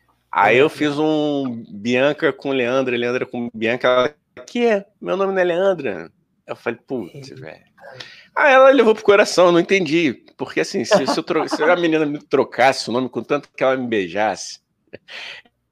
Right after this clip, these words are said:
Speaker 1: ela tava me conhecendo
Speaker 2: Tudo bem.
Speaker 1: aquela noite. Poxa. Enfim, coisas que acontecem, né?
Speaker 2: Mas às
Speaker 1: Mancadas
Speaker 2: vezes
Speaker 1: da
Speaker 2: não
Speaker 1: vida.
Speaker 2: é, não é de maldade, é porque, é porque é,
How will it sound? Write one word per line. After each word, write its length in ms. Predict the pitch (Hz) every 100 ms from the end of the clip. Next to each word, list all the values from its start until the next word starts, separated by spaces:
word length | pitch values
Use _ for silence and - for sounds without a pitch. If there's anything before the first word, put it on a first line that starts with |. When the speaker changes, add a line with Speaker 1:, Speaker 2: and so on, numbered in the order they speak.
| -
Speaker 1:
ela 220 | 127 143
tava 220 | 147 147
me 100 | 143
conhecendo 260 | - 143 151
Speaker 2:
Tudo 60 | 147
bem. 60 |
Speaker 1:
aquela 220 | 139 143 131
noite. 460 | 107 101 101 - _
Poxa. 420 | 151 131 120 107 139 _ _ _ _ _ _ -
Enfim, 240 | 170 131
coisas 260 | - 127 -
que 80 | 135
acontecem, 560 | 143 123 104 98 -
né? 40 | 208
Speaker 2:
Mas 120 | 320
às 60 | 339
Speaker 1:
Mancadas 280 | 285 208 -
Speaker 2:
vezes 160 | 220
Speaker 1:
da 60 | 277
Speaker 2:
não 120 | 262
Speaker 1:
vida. 120 | 220
Speaker 2:
é, 420 | 254 285 269 240 202
não 260 | 220 233
é 60 | 262
de 120 | 240
maldade, 540 | 214 165 143 131 131 165
é 40 |
porque, 580 | 175 226 - 226 247 190
é 80 | 180
porque 380 | 208 202 - 233
é, 760 | 240 254 254 247 220 175 143